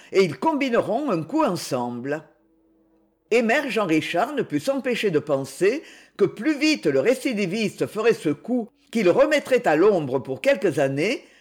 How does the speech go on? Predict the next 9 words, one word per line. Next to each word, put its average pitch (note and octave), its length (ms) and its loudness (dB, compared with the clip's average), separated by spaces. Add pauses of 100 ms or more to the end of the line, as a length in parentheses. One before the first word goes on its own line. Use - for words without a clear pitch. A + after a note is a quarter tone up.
mieux F3+ 300 0
cela B3 280 2
vaudrait D#3+ 440 0
pour G#3 240 -8
tout D4+ 140 0
le A3 80 4
monde. « B2+ 560 -4 (880)
Écoute, » D#3+ 500 0
fit-il, G#3+ 540 -2